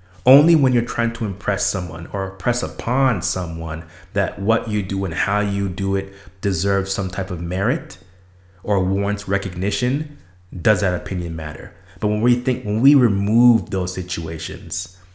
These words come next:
and we're thinking about somebody who just has something to say, they had a bad day and they wanna share with you their opinion on what you're doing, how you're dressed, what you're wearing,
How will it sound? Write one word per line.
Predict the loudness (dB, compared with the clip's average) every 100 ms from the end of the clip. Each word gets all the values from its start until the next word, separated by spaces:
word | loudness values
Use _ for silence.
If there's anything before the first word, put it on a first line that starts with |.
| -6
and | -2
we're | 0 0
thinking | 0 -2 -2
about | -2 -2 -2
somebody | 0 2 2 2 2
who | 0 -2
just | -4 -6
has | -6 -4
something | 0 2 0 0 -2
to | 0
say, | -2 -2 -4 -10 -20 -20 -20 -20 -20 -4
they | 0
had | 0
a | 0
bad | 2 2 2
day | 0 2
and | 0
they | -2
wanna | -2
share | -2 0 0
with | 0 -2
you | -2
their | 0 2 2
opinion | 0 -2 0 0
on | 0
what | 0 0
you're | -2
doing, | -2 -2 -2 -2
how | 0 2
you're | 2 -2
dressed, | -2 -2 -2 0
what | 0 0
you're | 0
wearing, | 0 0 0 -2 -4